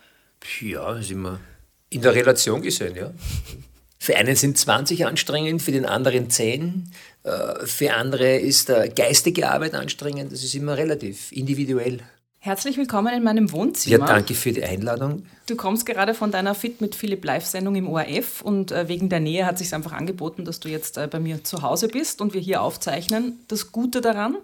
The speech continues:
Speaker 2: heute habe ich endlich wieder im großen Stil mein typisches Frauenfragen-Setting auftischen können. Eine
Speaker 1: Uh.
Speaker 2: Duftkerze habe ich schon mit guter Laune, ähm, vorbereitet.
Speaker 1: Duftkerzen finde ich super.
Speaker 2: Wobei gute Laune brauchst du, glaub ich, gar nicht, oder?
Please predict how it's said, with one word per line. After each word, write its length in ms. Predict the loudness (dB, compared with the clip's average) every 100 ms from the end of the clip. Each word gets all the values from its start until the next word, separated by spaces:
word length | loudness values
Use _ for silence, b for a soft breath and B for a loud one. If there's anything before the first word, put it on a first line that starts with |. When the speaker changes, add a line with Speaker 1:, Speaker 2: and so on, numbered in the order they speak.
| B B B B B
Speaker 2:
heute 220 | 4 6
habe 140 | 4 2
ich 60 |
endlich 280 | 0 -2 -2
wieder 140 | -2 0
im 100 | 0
großen 320 | 0 0 2
Stil 300 | 0 0 2
mein 180 | 2 0
typisches 420 | -4 -6 -4 -4
Frauenfragen-Setting 920 | -2 -2 -2 -2 -6 -6 -8 -8 -6
auftischen 480 | -6 -6 -8 -8 -8
können. 420 | -8 -6 -2 -2
Eine 280 | -2 -4 -4
Speaker 1:
Uh. 40 | -10 -4
Speaker 2:
Duftkerze 580 | -4 -4 -4 -4 -2
habe 140 | -4 -4
ich 80 | -4
schon 160 | -2
mit 260 | -2 -4 -10
guter 240 | -10 -6
Laune, 440 | -4 -2 -2 -2 -2
ähm, 580 | -4 -4 -6 -8 -8 -8
vorbereitet. 600 | -2 0 0 -2 -2 2
Speaker 1:
Duftkerzen 460 | 2 6 4 4 0
finde 160 | 0
ich 80 | 0
super. 320 | 0 -4 -10
Speaker 2:
Wobei 160 | -4 -4
gute 280 | -2 -2 0
Laune 200 | 0 0
brauchst 320 | -2 -6 -6
du, 60 | -10
glaub 180 | -8
ich, 80 | -10
gar 140 | -10 -10
nicht, 180 | -12
oder? 180 | -12 -12